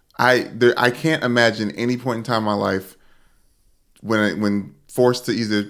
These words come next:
either choose a beer or a lemonade, going with a beer. And then I got introduced to summer sh-, summer shandies or, or, like, all the apple ci-, uh, uh, ciders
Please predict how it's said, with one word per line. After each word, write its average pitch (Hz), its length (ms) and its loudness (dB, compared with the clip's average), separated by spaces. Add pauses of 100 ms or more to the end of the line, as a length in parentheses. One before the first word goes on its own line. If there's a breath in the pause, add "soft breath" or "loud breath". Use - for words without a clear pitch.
either 104 220 -2
choose 107 320 -6
a 98 80 -2
beer 113 340 -2
or 104 220 2
a 95 60 2
lemonade, 95 680 -2
going 101 280 0
with 98 140 -4
a 98 60 0
beer. 117 440 0 (800 soft breath)
And 110 180 2
then 131 200 6
I 135 80 6
got 131 160 4
introduced 123 420 2
to 123 60 -6
summer 139 280 2
sh-, 143 320 -2
summer 135 320 2
shandies 143 720 2 (240 loud breath)
or, 117 480 8 (220 loud breath)
or, 123 240 8
like, 123 180 6
all 127 200 6
the 135 240 2
apple 143 300 4
ci-, 147 140 0
uh, - 40 6
uh, 110 580 6
ciders 139 960 4